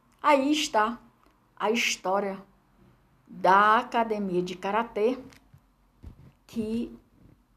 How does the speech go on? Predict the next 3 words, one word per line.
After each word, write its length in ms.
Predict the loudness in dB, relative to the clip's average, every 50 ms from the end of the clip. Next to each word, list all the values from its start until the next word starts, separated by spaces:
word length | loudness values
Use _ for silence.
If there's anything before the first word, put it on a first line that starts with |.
| _ _ _ _ _ _ _ _ _ _ _ _ _ _ _ _ _ _ _ _ _ _ _ _ _
é 100 | 0 0
uma 200 | 2 4 4 2
homenagem 920 | 2 2 0 -2 -2 -2 0 0 0 0 0 -4 -6 -6 -6 -6 -8 -8